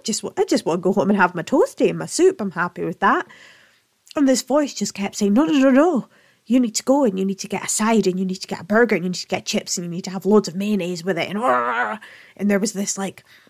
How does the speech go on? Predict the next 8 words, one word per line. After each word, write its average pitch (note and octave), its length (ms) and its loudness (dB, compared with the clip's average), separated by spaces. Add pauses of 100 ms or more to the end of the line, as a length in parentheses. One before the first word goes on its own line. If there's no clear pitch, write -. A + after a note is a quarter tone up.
(680)
this, - 300 -2 (1040)
this G#3 300 -4
desperate - 1000 2
kind A#3 240 2
of G3 160 2
energy A3 840 0
around F#3+ 400 2
food. A#3+ 500 0